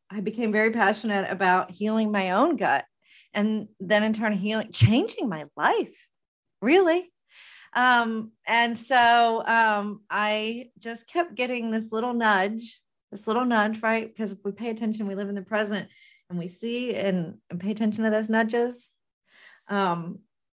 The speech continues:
this health coaching just kept coming at me. And of course, the imposter syndrome comes in and it's like, "Who are you to be a health coach?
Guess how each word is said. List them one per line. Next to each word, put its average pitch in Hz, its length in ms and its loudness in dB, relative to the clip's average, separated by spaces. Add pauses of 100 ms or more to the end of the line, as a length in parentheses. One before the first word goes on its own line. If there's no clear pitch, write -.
(340)
this 208 180 0
health 254 260 2
coaching 185 340 0
just 175 180 -8
kept 208 220 -6
coming 196 240 -2
at 262 200 -2
me. 170 120 -4
And 151 160 -6
of 170 100 -12
course, 214 280 -2
the 190 100 -6
imposter 208 480 -2
syndrome 190 480 -4
comes 180 240 -6
in 196 60 -2 (240)
and 156 140 -10
it's 156 140 -20
like, 151 280 -8 (640)
"Who 311 140 4
are 294 100 6
you 254 180 0
to 294 80 0
be 240 140 2
a 196 80 4
health 269 400 2
coach? - 540 -6